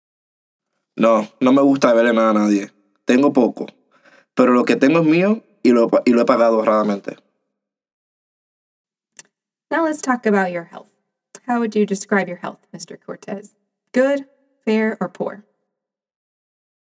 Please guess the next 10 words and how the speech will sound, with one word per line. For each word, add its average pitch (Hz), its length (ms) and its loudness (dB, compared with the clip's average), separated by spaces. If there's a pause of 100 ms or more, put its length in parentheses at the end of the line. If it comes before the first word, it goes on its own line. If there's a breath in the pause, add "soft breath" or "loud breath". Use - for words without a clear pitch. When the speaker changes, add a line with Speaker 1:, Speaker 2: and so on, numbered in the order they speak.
(440)
Speaker 1:
Yo 127 100 4
siempre 175 320 2
he 160 60 4
gozado 139 300 2
de 135 40 2
buena 127 200 0
salud, 110 340 0 (120)
gracias 110 320 0
a 110 60 2
Dios. 104 220 0